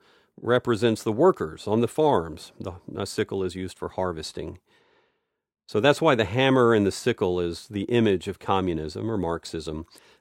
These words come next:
because it's focusing on the workers, those who do the labor, working in the cities and the factories, or those who work on the farms. Now, there are a few basic Marxist ideas that influence what I'm talking about right now.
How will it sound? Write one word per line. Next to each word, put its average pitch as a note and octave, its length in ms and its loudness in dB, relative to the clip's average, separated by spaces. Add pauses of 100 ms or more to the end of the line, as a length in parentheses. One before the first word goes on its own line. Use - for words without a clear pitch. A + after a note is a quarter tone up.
because F#2 420 -4
it's G2+ 220 -10
focusing A2 640 0
on F#2 560 -2 (480)
the G#2 80 -2
workers, G2+ 640 -2 (160)
those G#2 300 -2
who G#2 100 -6
do G#2 240 -2
the G2+ 100 0
labor, F2+ 500 -4 (420)
working G2 340 -2
in F2+ 80 2
the E2 60 -2
cities A2+ 340 -2
and F#2 80 0
the E2+ 60 -6
factories, A2+ 520 -2
or E2+ 120 -6
those F2+ 300 -4
who F2 100 -10
work F2 280 -8
on E2 120 -4
the D#2+ 60 -8
farms. D#2+ 640 -12 (1400)
Now, B2 100 4
there D3+ 220 8
are D3+ 180 10
a C3 60 6
few E3 340 0
basic C#3 680 0 (220)
Marxist B2+ 480 4
ideas G#2+ 520 2
that D#2 240 -6
influence G#2 800 0
what G2+ 340 0
I'm F2 120 -2
talking E2+ 320 -4
about E2 240 -8
right E2 160 -8
now. E2 380 -12